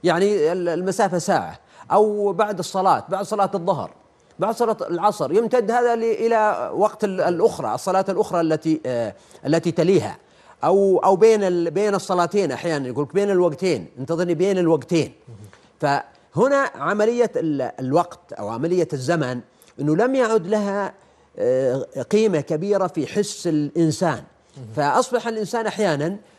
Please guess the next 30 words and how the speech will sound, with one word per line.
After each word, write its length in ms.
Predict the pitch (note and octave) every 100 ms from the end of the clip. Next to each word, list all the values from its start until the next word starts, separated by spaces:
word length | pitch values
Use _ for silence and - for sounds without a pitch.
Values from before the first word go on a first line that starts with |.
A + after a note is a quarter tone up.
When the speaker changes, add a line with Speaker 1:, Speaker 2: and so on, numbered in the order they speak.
| _
Speaker 1:
لا 360 | - E3+ A#3+ C#4
يعني 280 | A#3+ A3 G#3+
كثيرا 400 | G#3 E3+ A3 G#3+
أن 200 | F#3+ F3
يكون 300 | E3+ G3 F3
ال-، 220 | D#3+ D#3
الوقت 760 | C#3+ C3 F#2+ C3+ C3+ F#3 -
يمضي 400 | D3+ E3+ C#3+ D#3+
والزمن 420 | D3 C#3 D3 D3 C#3+
يمضي، 280 | D#3+ D3+
وكما 260 | D3 D#3+ C#3+
كان 200 | C3+ D3+
يقول 500 | C3+ - D#3 C3 A#2+ - - -
الهروي 520 | C3+ C3 D#3+ D#3 D3 C3
أن 140 | C3+
الوقت 400 | C#3 D#3+ - -
سريع 520 | C3 A#2+ - D#3+ D#3
التقضي 640 | C#3+ - C#3+ D3+ B2+ D3
أبي 220 | B2+ D3+ C#3+
التأتي 480 | - D#3+ D#3 -
بطيء 320 | C#3+ C#3 D#3+ D3
الرجوع، 500 | C#3 C3 F3+ C#3+ -
Speaker 2:
مم. 140 | C3 A#2 G#2+ _ -
Speaker 1:
وهو 420 | C3 D3 D#3 D3
معيار 440 | D3+ D#3+ D3 E3+ C#3+
طبعا 300 | D#3 B2 C3+
النجاح 580 | C3 C3 C3 D3 B2+ C#3
والفشل 500 | A#2 D#3+ C3+ D3 B2+
في 60 |
الدنيا 500 | B2 C#3 C#3 C3+ C3